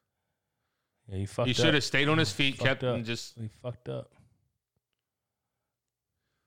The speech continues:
Speaker 2: Yeah, his mouth guard is right there. Did you see it?
Speaker 1: What if he reached over and just put it in? <laughs>
Speaker 2: Well, that's like the Anthony Smith fight where he's picking up his teeth and handing them to the ref as they're getting knocked out. That's fucking crazy. Did he pick it up?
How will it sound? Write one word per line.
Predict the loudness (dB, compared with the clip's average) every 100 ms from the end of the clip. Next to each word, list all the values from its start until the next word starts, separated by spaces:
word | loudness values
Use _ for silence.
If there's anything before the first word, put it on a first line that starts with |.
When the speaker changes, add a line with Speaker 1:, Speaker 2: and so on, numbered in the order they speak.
| _ _ _
Speaker 2:
Yeah, | 2
his | 2 4
mouth | 2 4
guard | 4
is | 4
right | 4 4
there. | 4 2 0
Did | -10 -20 -20 -20 _ _ -2
you |
see | 2 2
it? | 4
Speaker 1:
What | 4
if | 6
he | 8
reached | 10 8 10
over | 8
and | 8
just | 4
put | 2 2
it | 4
in? | 4 2 0 -4 -4 -2
<laughs> | -2 -4 -10 -12 0
Speaker 2:
Well, | 4
that's | 4 4
like | 4
the | 4
Anthony | 4 2 0
Smith | 2 -2 4
fight | 4 6
where | 4
he's | 2
picking | -2 2 2
up | 4
his | 0
teeth | 0 0 0
and | -2
handing | 0 0
them | 0
to | 0
the | 0
ref | 2 2 2 -4 -20 _ -2
as | 0 2
they're | 2
getting | 2 2
knocked | 0 2 2
out. | 2
That's | 2 -2 -4 -10
fucking | -4 -4 -4
crazy. | -6 -2 -2 -2 -10 _ _ _ _ _ _ _ _ _ _ _ _ _ _
Did | -2
he | 0
pick | 0 0
it |
up? | 2 2 0 -12